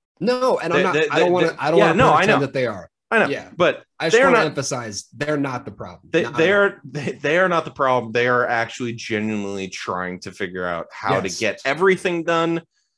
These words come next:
Speaker 1: Yes.
Speaker 2: instead of just a couple things done, and I applaud them for that.
Speaker 1: I
Speaker 2: For the
Speaker 1: believe it.
Speaker 2: record,
Speaker 1: Yes.
Speaker 2: the problem is, is that when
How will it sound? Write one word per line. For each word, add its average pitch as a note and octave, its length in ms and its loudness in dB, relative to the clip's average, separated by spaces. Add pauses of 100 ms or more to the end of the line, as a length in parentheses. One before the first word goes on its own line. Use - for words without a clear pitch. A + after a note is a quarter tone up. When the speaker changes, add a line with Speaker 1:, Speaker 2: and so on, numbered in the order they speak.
(200)
Speaker 1:
Yes. A#2 140 -4
Speaker 2:
instead C3 360 0
of A#2+ 160 0
just A2+ 460 -4
a A#2+ 40 -4
couple C3 300 -2
things B2+ 380 -2
done, A#2 340 0 (100)
and G#2 120 -2
I G2 120 -2
applaud F2+ 340 -6
them C#2 120 -14
for - 160 -18
that. C2+ 120 -14 (460)
Speaker 1:
I A2 80 -12
Speaker 2:
For D3 120 0
the D#3+ 80 2
Speaker 1:
believe E3 160 2
it. - 20 2
Speaker 2:
record, C#3 400 0
Speaker 1:
Yes. - 240 -20 (800)
Speaker 2:
the A2 60 -12
problem D3+ 460 0
is, F#2+ 500 -8 (720)
is A2+ 240 -4
that A2 380 -2 (540)
when C#3+ 800 -4